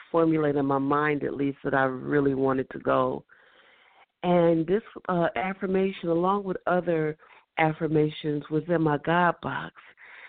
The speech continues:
And <clears throat> really interesting that as the time was coming closer and closer for the conference, um, I, you know, I didn't know how I was going to go, to the point where I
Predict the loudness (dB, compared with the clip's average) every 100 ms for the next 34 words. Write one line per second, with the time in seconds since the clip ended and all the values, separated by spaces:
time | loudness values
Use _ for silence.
0 | -20 _ _ 0 2 2 0 -2 -4 -4
1 | 2 2 2 0 0 0 0 -2 -2 -10
2 | -8 -2 0 0 0 0 -2 -6 -12 -8
3 | -6 -6 -6 -8 -6 -2 0 0 -2 -2
4 | -2 -2 -2 -2 -2 -2 -2 -4 -8 -8
5 | -10 -6 0 0 0 -4 -6 -6 -10 -20
6 | -20 -20 -20 -20 -20 -20 _ _ _ -10
7 | -2 2 4 2 -2 -6 -6 -8 -6 -6
8 | -6 -2 -2 0 0 2 2 0 2 2
9 | 2 -2 -2 2 2 0 -4 -2 0 2
10 | 2 0 -4 -10 -20 -20 _ -10 -4 -4
11 | -4 -2 0 0 0 0 0 -6